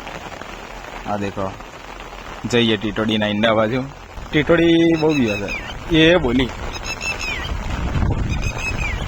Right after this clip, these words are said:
અલા, કશું નહીં કરતો. તો ગાઈસ, ટીટોડી બીવે છે આપણાથી. જઈએ હવે ઘરે. તો ગાઈસ, મેં આવ્યો છું ધાબા પર.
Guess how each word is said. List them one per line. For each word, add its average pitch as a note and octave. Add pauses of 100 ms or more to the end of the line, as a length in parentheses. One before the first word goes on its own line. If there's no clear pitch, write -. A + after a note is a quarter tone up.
(120)
અલા, C#3+
કશું D3+
નહીં D#3+
કરતો. D#3+ (840)
તો C#3
ગાઈસ, C3+
ટીટોડી C3
બીવે B2+
છે C#3+
આપણાથી. B2+ (680)
જઈએ A#2+
હવે A#2
ઘરે. B2+ (580)
તો C#3
ગાઈસ, D3
મેં D3
આવ્યો C#3
છું C#3+
ધાબા C3+
પર. D#3+